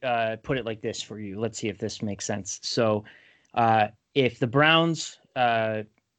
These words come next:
you know, if the Browns make the playoffs and then they happen to lose somewhere, you know, before the Super Bowl, right? And, you know, while it would suck, obviously, to have the Ravens win another Super Bowl or even really play in it, 'cause, you know, then they'd have the opportunity. Like, but the football fan, just the, the, the,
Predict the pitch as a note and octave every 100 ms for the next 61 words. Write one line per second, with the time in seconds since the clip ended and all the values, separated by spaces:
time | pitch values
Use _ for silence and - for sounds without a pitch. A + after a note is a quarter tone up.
0 | _ A#2 G2 G2+ - A2 B2 D#3+ D3+ D#3
1 | D3 D3 B2 A#2+ - B2 B2 B2 A#2+ B2
2 | B2+ B2 A#2+ A2+ G#2 B2 A#2 A2+ A2 A#2
3 | G#2+ G#2 G#2+ B2 A2+ A2 A#2 G2 F2+ F2+
4 | G2+ G#2 A2 - - - - _ B2+ B2
5 | A#2+ A#2 A#2 - _ _ _ _ - A2+
6 | G2+ F#2+ _ _ _ _ C3+ C3 B2+ C3+
7 | - F#3+ F#3+ D3 A#2+ A2+ C3+ B2 B2 B2
8 | A2+ A#2+ C#3+ A#2+ A#2 A#2 D3+ A#2+ B2 A#2+
9 | A2 G#2+ D3+ A#2+ G2+ G2+ G2+ A2+ C#3+ A#2+
10 | A#2+ G2+ - C#3 G#2+ G#2 - G#2+ - -
11 | A2+ A2 A#2 G#2+ G#2+ F#2+ G2+ F#2 - B3
12 | F3+ A2+ G#2 - _ - _ _ - B2+
13 | A#2+ _ _ - - D3 C#3+ - G#3+ G#3+
14 | G3+ E3 - E3+ C#3+ G#2+ G#2+ D#3 - C3
15 | C3 A#2+ A#2+ C3+